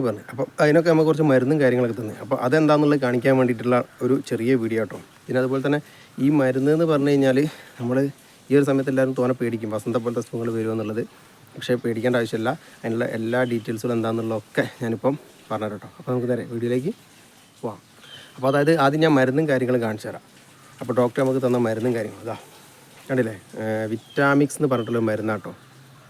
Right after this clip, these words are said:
കാണാൻ പറ്റുന്നുണ്ടെന്ന് വിചാരിക്കുന്നു. വിറ്റാമിക്സ് കണ്ടില്ലേ, ഈ മരുന്നാണ് നമുക്ക് ഡോക്ടർ തന്നിട്ടുള്ളത്. അപ്പോൾ എന്താ വെച്ചാൽ ഇത് വിറ്റാമിൻസിൻ്റെ ഒക്കെ ഡെഫിഷ്യൻസിയും കാര്യങ്ങളൊക്കെ ഇപ്പം ഉണ്ടാവും. അപ്പോൾ അതൊന്നും ഇല്ലാതിരിക്കാൻ നോക്കണം, അങ്ങനെയൊക്കെ ഡോക്ടർ പറഞ്ഞിട്ടുള്ളത്. പിന്നെ അതുപോലെ തന്നെ ഒരു ആൻറ്റിബയോട്ടിക്,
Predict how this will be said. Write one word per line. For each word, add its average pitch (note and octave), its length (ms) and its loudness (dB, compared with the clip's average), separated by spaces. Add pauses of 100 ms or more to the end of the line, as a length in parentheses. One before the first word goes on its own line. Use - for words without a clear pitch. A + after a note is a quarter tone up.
(600)
കാണാൻ A2+ 260 -2
പറ്റുന്നുണ്ടെന്ന് A2+ 460 -2
വിചാരിക്കുന്നു. A2+ 520 -2 (520)
വിറ്റാമിക്സ് G#2 800 -8 (100)
കണ്ടില്ലേ, A2+ 260 -4 (1500)
ഈ D3+ 120 8
മരുന്നാണ് C#3+ 340 6
നമുക്ക് C3+ 280 4
ഡോക്ടർ A2+ 240 -2
തന്നിട്ടുള്ളത്. A2 440 -6 (140)
അപ്പോൾ B2+ 160 -2
എന്താ C#3 100 2
വെച്ചാൽ D3+ 280 2
ഇത് C3+ 160 -2
വിറ്റാമിൻസിൻ്റെ D3+ 720 2
ഒക്കെ D#3 200 -2
ഡെഫിഷ്യൻസിയും C3 440 0
കാര്യങ്ങളൊക്കെ B2+ 360 2
ഇപ്പം A#2+ 140 -2
ഉണ്ടാവും. G2+ 260 -4
അപ്പോൾ D#3 180 -4
അതൊന്നും C3+ 360 -2
ഇല്ലാതിരിക്കാൻ A#2+ 560 0
നോക്കണം, G#2+ 420 -4
അങ്ങനെയൊക്കെ A#2 380 -4
ഡോക്ടർ A2 280 -6
പറഞ്ഞിട്ടുള്ളത്. A2 460 -4 (380)
പിന്നെ C3 160 2
അതുപോലെ B2 240 0
തന്നെ B2+ 160 2
ഒരു A#2+ 100 2
ആൻറ്റിബയോട്ടിക്, A#2 680 -2